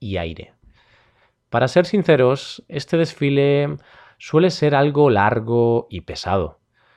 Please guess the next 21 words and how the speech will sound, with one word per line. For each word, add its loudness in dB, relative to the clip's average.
Y 0
eso 2
mismo 2
piensa 0
nuestro -4
presidente -2
del 0
gobierno, -2
<laughs> -20
Mariano -4
Rajoy. -2
¿Por 2
qué 6
digo 2
esto? -4
Pues -2
porque 2
hace 0
unos 0
años, 0
concretamente -2